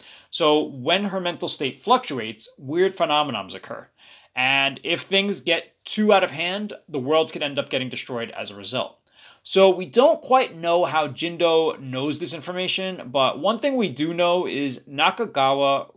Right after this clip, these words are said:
really, really likes Ayumi. And he may not be able to adhere to Jindo's rules and warnings. So what is going to happen with these characters? Uh, is Nakagawa going to continue to chase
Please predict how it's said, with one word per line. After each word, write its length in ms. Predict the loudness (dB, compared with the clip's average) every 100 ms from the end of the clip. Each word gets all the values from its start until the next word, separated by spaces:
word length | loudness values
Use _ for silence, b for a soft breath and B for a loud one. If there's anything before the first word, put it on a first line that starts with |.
| -18
really, 520 | -8 -2 0 0 -2
really 320 | -2 0 0
likes 340 | 0 0 -2 -12
Ayumi. 460 | -10 -8 -8 -14 _ b b b
And 200 | 0 0
he 140 | 0 -2
may 220 | 0 2
not 240 | 2 0
be 260 | -2 -4 -2
able 240 | -4 -4 -6
to 200 | -6 -6
adhere 420 | -6 -6 -4 -4
to 140 | -6
Jindo's 480 | -8 -6 -2 0 -2
rules 320 | -2 -2 -2
and 140 | -4 -4
warnings. 580 | -2 -2 -4 -6 -10 -12 b b b b b
So 600 | -6 4 8 8 6 4
what 360 | 0 2 4 4
is 180 | -2 -8 -18 _
going 300 | -2 -2 -2
to 40 |
happen 260 | -4 -4 -6
with 80 | -12
these 160 | -12
characters? 560 | -10 -10 -10 -16 -20 -10
Uh, 220 | -8 -8
is 100 | -10
Nakagawa 640 | -2 -2 -2 4 6 6 4
going 240 | 0 -2 -4
to 380 | -4 -2 -2 -6
continue 300 | -16 -10 -8
to 100 | -6
chase 380 | -2 0 0